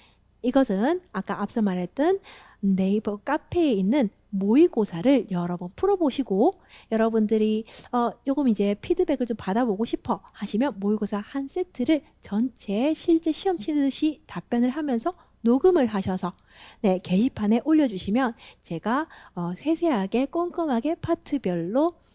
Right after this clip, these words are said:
어, 어떻게 답변을 하고 있는지 피드백을 드리겠습니다. 자, 그리고 프리미엄 수업을 들으시면은요, 저와 함께 일 대 일 대면 상담으로도 피드백을 가져가실 수 있으니까 이 점도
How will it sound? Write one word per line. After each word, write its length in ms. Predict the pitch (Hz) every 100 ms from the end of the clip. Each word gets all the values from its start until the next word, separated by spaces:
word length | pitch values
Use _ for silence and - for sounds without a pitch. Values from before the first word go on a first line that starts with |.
| _ -
어, 100 | 180
어떻게 300 | 190 208 320
답변을 340 | 359 220 240 240
하고 260 | 262 285 208
있는지 400 | 180 175 165 -
피드백을 600 | - - 214 156 269 359
드리겠습니다. 720 | - 247 208 - - 180 180 - _ _ _ _ _ _ _ -
자, 140 | -
그리고 460 | - 262 220 233 359 - - -
프리미엄 460 | - 381 403 403 381
수업을 320 | - 330 285
들으시면은요, 760 | - 220 202 196 190 202 359 247 - -
저와 200 | 202 202
함께 300 | 311 294 202
일 280 | 349 381 -
대 160 | 339
일 180 | 302 -
대면 400 | - 180 196 240
상담으로도 720 | 254 349 359 415 392 269 226
피드백을 480 | - - 311 220 233
가져가실 500 | - 190 202 185 208
수 140 | -
있으니까 440 | 185 - 180 - 359 _ _
이 120 | - 196
점도 300 | 180 208